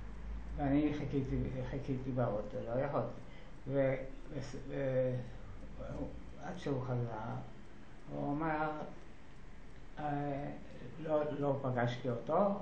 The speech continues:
אבל פגשתי חברים שלו, השארתי לו את החבילה, ואמרו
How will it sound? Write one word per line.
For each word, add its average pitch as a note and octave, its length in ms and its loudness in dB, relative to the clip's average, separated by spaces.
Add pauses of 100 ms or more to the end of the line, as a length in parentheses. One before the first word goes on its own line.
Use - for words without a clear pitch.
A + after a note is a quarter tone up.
(100)
אבל B2 220 2 (520)
פגשתי B2+ 280 0
חברים B2+ 480 0
שלו, F#3 380 4 (460)
השארתי B2 480 -2
לו A#2+ 80 -2
את - 360 -8
החבילה, C3 640 0 (100)
ואמרו C3+ 1200 -2